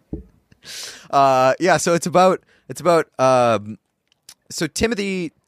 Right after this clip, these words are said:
Chalamet and his family, they moved to this planet to cr-, to crop the, uh, the spice, but then there's, like, a different, a different, um, like, species of being who are, who exist on this planet,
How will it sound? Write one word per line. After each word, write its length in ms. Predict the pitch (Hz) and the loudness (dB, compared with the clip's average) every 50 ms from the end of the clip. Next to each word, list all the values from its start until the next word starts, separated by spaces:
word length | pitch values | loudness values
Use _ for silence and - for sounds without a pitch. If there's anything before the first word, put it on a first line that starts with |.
| _ - | _ -2
Chalamet 680 | - 165 156 151 143 135 131 127 123 123 123 123 - | 2 4 4 4 4 2 0 0 0 0 0 -2 -4
and 120 | 101 98 | -6 -6
his 160 | 110 123 120 - | -4 -6 -6 -6
family, 640 | - 120 120 117 113 113 113 113 110 110 107 104 101 | -4 -4 -4 -4 -4 -6 -6 -8 -6 -6 -6 -6 -4
they 140 | 101 107 | -4 -4
moved 180 | 107 117 120 107 | -4 -4 -6 -6
to 60 | - | -8
this 100 | 107 - | -10 -10
planet 300 | - - 110 110 104 - | -8 -6 -6 -6 -6 -6
to 100 | - 101 | -8 -10
cr-, 160 | - - - - _ | -10 -12 -18 -16 _
to 140 | - 101 | -8 -8
crop 340 | - - 107 104 101 - - | -4 0 0 2 2 0 -2
the, 160 | - 98 92 | -4 -2 0
uh, 240 | 90 87 85 85 80 73 - _ _ - - _ _ | 0 0 0 0 -2 -4 -8 _ _ -20 -20 _ _
the 80 | 110 | -8
spice, 420 | - - - 139 131 131 135 131 - | -8 -4 0 0 0 2 0 -2 -4
but 140 | - 135 - | -4 -2 -2
then 120 | 180 185 | -2 0
there's, 160 | 180 165 143 | 0 0 0
like, 140 | 151 135 - | 0 -2 -4
a 100 | 117 107 | -4 -8
different, 460 | 107 - 165 160 - 170 165 156 - _ _ _ _ _ _ _ _ _ _ | -4 -2 -2 -2 0 -2 -4 -4 -8 _ _ _ _ _ _ _ _ _ _
a 80 | - 127 | -4 -4
different, 380 | 156 170 - 175 165 - - | -4 -2 -2 -4 -4 -4 -2
um, 400 | 135 127 127 120 117 107 104 104 | 0 2 2 4 2 0 -2 -2
like, 160 | 101 95 90 - _ _ _ _ - | -4 -4 -4 -6 _ _ _ _ -8
species 760 | - - - - 165 165 156 - - 165 160 156 147 135 160 | -6 -6 -6 -6 -8 -6 -6 -6 -6 -6 -4 -4 -4 -4 -2
of 380 | - 127 123 117 110 101 87 | 2 2 2 2 2 -2 -6
being 580 | - 139 143 143 143 143 143 139 139 139 143 139 - _ - _ _ _ _ _ _ | -6 -4 -4 -2 -2 -4 -4 -6 -8 -10 -14 -16 -18 _ -20 _ _ _ _ _ _
who 240 | - 139 139 127 | -6 -4 -4 -4
are, 500 | - 120 117 117 110 110 107 104 98 92 - _ _ _ _ _ _ _ _ _ _ _ _ _ _ _ _ _ - - - - | -2 0 2 2 4 2 2 0 -2 -4 -8 _ _ _ _ _ _ _ _ _ _ _ _ _ _ _ _ _ -20 -20 -14 -6
who 140 | 131 147 | -2 -2
exist 480 | 131 104 101 - - 147 147 - - - | -2 -2 -4 -2 0 2 2 2 2 0
on 140 | 156 147 143 | 0 0 0
this 120 | 147 139 | -2 -4
planet, 540 | - - - 135 131 131 123 123 123 123 | -4 -4 -4 -2 0 0 0 0 -2 -2